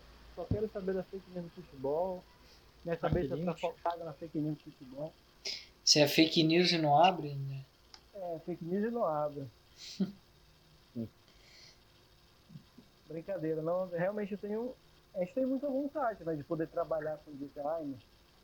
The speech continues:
Speaker 1: é, trabalhar com algo que a gente gosta, é um sonho mesmo, sabe? Eu admiro muito, por exemplo, o pessoal da, do Esporte Interativo, agora tem N T Esportes,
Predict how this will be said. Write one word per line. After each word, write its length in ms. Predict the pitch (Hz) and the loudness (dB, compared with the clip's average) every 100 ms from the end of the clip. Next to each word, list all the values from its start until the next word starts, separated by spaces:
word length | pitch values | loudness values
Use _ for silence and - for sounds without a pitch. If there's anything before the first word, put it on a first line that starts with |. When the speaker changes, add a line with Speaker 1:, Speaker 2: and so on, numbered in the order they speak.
| - | -8
Speaker 1:
é, 320 | 147 147 147 - | -4 -2 -4 -8
trabalhar 340 | 156 156 160 | -6 -4 -4
com 160 | - 156 | -6 -4
algo 180 | 156 143 | -4 -6
que 60 | |
a 60 | 151 | -10
gente 240 | 139 147 | -10 -10
gosta, 320 | 139 143 156 175 | -6 -6 -4 -6
é 100 | 175 | -4
um 140 | 220 - | -6 -10
sonho 240 | 208 202 220 | -8 -8 -4
mesmo, 360 | 175 160 143 131 | -4 -4 -6 -14
sabe? 160 | - - - - - - | -14 -16 -20 -20 -20 -12
Eu 80 | 151 | -6
admiro 340 | 156 156 170 190 | -6 -4 -4 -2
muito, 240 | 185 190 - | -4 -6 -4
por 120 | 165 | -4
exemplo, 540 | 147 156 151 165 151 156 | -4 -6 -8 -6 -6 -6
o 520 | 143 139 131 147 143 | -6 -4 -6 -8 -10
pessoal 300 | 156 147 160 | -8 -2 -2
da, 240 | 156 156 135 - - - - | 0 -2 -4 -8 -16 -14 -6
do 100 | 175 | -4
Esporte 380 | 160 - 196 - | -4 -4 -6 -6
Interativo, 600 | 180 180 160 - 190 156 | -6 -4 -4 -6 -6 -4
agora 260 | 135 156 151 | -2 -4 -4
tem 80 | 156 | -6
N 160 | 151 151 | -6 -6
T 140 | - | -6
Esportes, 500 | 151 - - 175 180 | -8 -8 -4 -4 -4